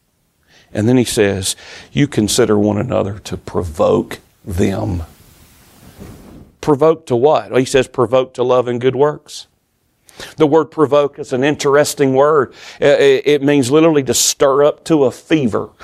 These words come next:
<laughs> It's a medical term. <laughs> That means that when, when I leave your presence at church, I am to so encourage you,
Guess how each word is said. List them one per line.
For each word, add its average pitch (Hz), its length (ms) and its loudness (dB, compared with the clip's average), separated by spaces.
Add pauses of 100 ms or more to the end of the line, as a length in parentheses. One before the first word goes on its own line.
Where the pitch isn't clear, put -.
(100)
<laughs> - 680 -2 (440)
It's 165 180 -2
a 165 60 0
medical 165 480 0
term. 110 500 -4 (320)
<laughs> - 320 -12 (600)
That 185 160 0
means 190 260 2
that 156 140 0
when, 160 400 0 (160)
when 156 300 -2
I 196 420 2
leave 185 400 -2
your 165 220 2
presence 143 560 0
at - 120 0
church, 147 460 0
I 170 160 2
am 190 160 -2
to 165 180 0
so 190 680 0 (260)
encourage 160 800 0
you, 202 360 2